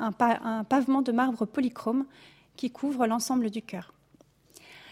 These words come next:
Si cet ensemble a échappé à la, à l'époque révolutionnaire, notamment, dit-on, parce qu'on coiffa la Vierge d'un bonnet phrygien,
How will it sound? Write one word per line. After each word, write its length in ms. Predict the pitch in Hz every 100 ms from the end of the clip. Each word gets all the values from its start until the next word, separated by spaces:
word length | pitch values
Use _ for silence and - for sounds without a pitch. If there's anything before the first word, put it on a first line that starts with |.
| -
Si 140 | - 269
cet 180 | 294
ensemble 300 | 302 294 359
a 160 | 311 262
échappé 320 | 262 277 277
à 60 | 302
la, 200 | 269 254
à 120 | 240
l'époque 280 | 233 311 320
révolutionnaire, 640 | 277 240 220 240 240 359
notamment, 420 | 269 240 240 269
dit-on, 260 | 247 240 285
parce 240 | 247 -
qu'on 680 | - 226 214 202 - - 220
coiffa 380 | - 233 - 262
la 120 | 226
Vierge 440 | 208 262 247 214
d'un 120 | 196 202
bonnet 220 | 254 302
phrygien, 420 | - 240 214 277